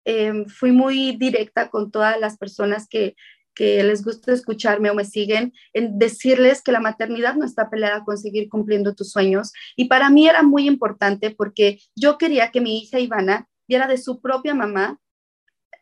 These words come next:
el subirse a un trampolín o a una plataforma,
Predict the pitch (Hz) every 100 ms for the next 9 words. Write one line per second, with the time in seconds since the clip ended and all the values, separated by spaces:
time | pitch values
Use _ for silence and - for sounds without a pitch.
0 | _ 254 254 262 277 277 311 277 262 269
1 | 254 214 214 220 208 208 220 247 247 220
2 | 208 202 208 214 208 233